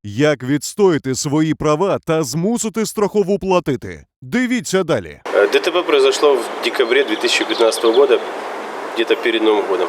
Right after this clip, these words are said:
Speaker 2: Машина стояла на стоянке, и Э, во время гололёда грузовик протаранил три машины и, э, зацепил и мою тоже. Э, я позвонил в свою страховую, э, у меня полная каска. Э, страховой, э, агент,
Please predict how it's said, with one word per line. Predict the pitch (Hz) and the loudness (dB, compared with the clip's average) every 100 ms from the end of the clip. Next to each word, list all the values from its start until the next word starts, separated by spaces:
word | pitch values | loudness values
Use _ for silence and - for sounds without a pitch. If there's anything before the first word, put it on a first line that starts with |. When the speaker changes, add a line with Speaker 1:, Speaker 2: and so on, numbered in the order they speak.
| - | 0
Speaker 2:
Машина | 123 135 170 147 | 0 2 4 4
стояла | - 135 120 | 4 4 4
на | 113 | 2
стоянке, | - 143 160 160 143 139 131 117 | 0 0 2 2 2 2 2 -2
и | 117 120 110 - - - - 104 | 0 0 -2 -4 -6 -6 -4 -2
Э, | 101 101 101 92 - - | 2 4 4 0 -4 -4
во | 110 | 0
время | 123 123 113 | 0 0 2
гололёда | 117 123 143 120 | 4 6 4 4
грузовик | 113 110 113 120 110 - - - - - - - | 2 0 0 -2 -4 -8 -8 -8 -6 -6 -6 -2
протаранил | 113 - 117 113 | -2 2 2 2
три | 101 117 | 0 0
машины | 110 107 147 160 135 | 0 0 2 4 2
и, | 110 117 123 107 | 0 0 0 2
э, | 104 104 101 95 85 - - | 2 4 4 2 0 -4 -2
зацепил | 104 - 127 127 110 | -2 -2 2 2 2
и | 110 | 0
мою | 107 98 101 92 | 2 2 0 -2
тоже. | 85 82 - - | -4 -4 -4 2
Э, | 98 104 | 2 2
я | 139 | 2
позвонил | 131 117 113 | 2 2 2
в | 104 | 0
свою | 113 113 | -2 -2
страховую, | 123 - 135 156 165 151 - - | -4 -2 0 2 2 0 -2 -4
э, | 101 104 104 107 | 0 2 2 2
у | |
меня | 117 113 | 2 2
полная | - 113 110 101 | 2 0 0 -2
каска. | - - - - - - - - - - | -4 -4 -4 -4 -4 -4 -4 -6 -4 0
Э, | 101 98 190 | 2 4 2
страховой, | - - - 135 139 - | 0 -4 -2 -2 -2 -2
э, | - - 120 107 107 | -4 -6 -6 -4 -2
агент, | 110 131 156 | 0 2 2